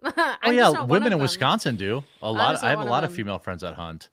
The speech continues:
Speaker 1: And I think that, you know,
Speaker 2: Um,
Speaker 1: that's so cool of them that they have a
Speaker 2: yeah.
Speaker 1: hobby that they enjoy. I just simply cannot hack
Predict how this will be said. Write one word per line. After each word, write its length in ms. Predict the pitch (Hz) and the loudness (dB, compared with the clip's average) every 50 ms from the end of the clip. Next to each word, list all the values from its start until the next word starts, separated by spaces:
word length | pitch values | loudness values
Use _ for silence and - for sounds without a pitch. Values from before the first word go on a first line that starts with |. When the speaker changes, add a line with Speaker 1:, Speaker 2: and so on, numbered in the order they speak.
| _ _ | _ _
Speaker 1:
And 160 | 262 262 294 | -6 -4 -4
I 80 | 330 349 | -4 -4
think 200 | - 392 370 294 | -6 -8 -8 -6
that, 160 | - - 208 | -4 -4 -2
you 60 | 202 | -2
know, 100 | 196 - | -4 -4
Speaker 2:
Um, 60 | - - | -6 -6
Speaker 1:
that's 180 | 294 285 - | -8 -8 -10
so 200 | - - 285 285 | -12 -14 -14 -14
cool 260 | 277 - 294 285 285 | -14 -14 -14 -12 -12
of 100 | 262 233 | -12 -12
them 220 | 208 196 185 185 180 | -12 -12 -14 -14 -14
that 120 | 190 185 | -14 -12
they 160 | 202 196 196 196 | -12 -10 -10 -8
have 140 | 196 - - | -8 -6 -6
a 40 | 110 | -6
Speaker 2:
yeah. 60 | 98 | -6
Speaker 1:
hobby 300 | 95 - 196 185 208 208 | -8 -10 -12 -12 -14 -14
that 140 | 190 196 180 | -14 -14 -14
they 140 | 190 185 185 | -14 -14 -12
enjoy. 460 | 185 180 170 175 180 175 170 170 170 - | -14 -14 -14 -14 -12 -12 -12 -12 -12 -12
I 160 | 165 175 180 | -12 -12 -12
just 240 | 175 180 180 - - | -14 -16 -18 -18 -18
simply 320 | - 180 175 - 175 165 | -18 -18 -20 -20 -20 -20
cannot 420 | 160 _ - 175 165 160 160 147 - - | -20 _ -20 -18 -16 -16 -18 -18 -20 -20
hack 440 | - - 170 151 - _ - _ | -18 -18 -16 -16 -18 _ -20 _